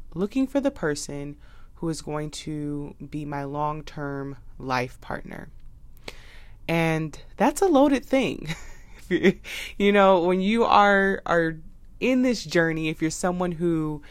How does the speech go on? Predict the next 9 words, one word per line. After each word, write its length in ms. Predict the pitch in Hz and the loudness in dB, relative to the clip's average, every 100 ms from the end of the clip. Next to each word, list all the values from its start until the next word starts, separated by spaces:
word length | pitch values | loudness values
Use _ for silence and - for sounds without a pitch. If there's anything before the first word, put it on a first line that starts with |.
| - - - - | -18 -18 -10 -2
desires 720 | 165 147 165 220 262 214 - | 0 2 4 6 4 2 -2
that, 380 | 110 123 151 - - - - - - - | -4 -2 -4 -8 -16 -20 -18 -18 -14 -2
then 180 | 175 180 | 0 2
you 120 | 185 | 2
know 260 | 196 214 | 4 4
that 220 | 165 170 277 | 4 4 4
is 160 | 302 | 2
a 100 | 226 | 0
very 760 | 147 135 160 165 175 175 185 | -2 -2 -2 0 0 -2 -4